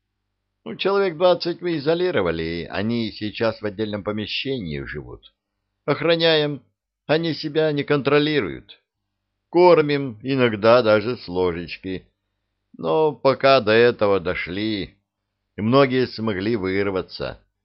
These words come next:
Кто-то ушел в тайгу, некоторые в город вернулись, никто не уцелел, как вы понимаете. Что с ушедшими, не знаю.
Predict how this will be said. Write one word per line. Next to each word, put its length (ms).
Кто-то 320
ушел 320
в 100
тайгу, 640
некоторые 640
в 60
город 300
вернулись, 640
никто 340
не 120
уцелел, 460
как 200
вы 100
понимаете. 760
Что 340
с 100
ушедшими, 880
не 160
знаю. 560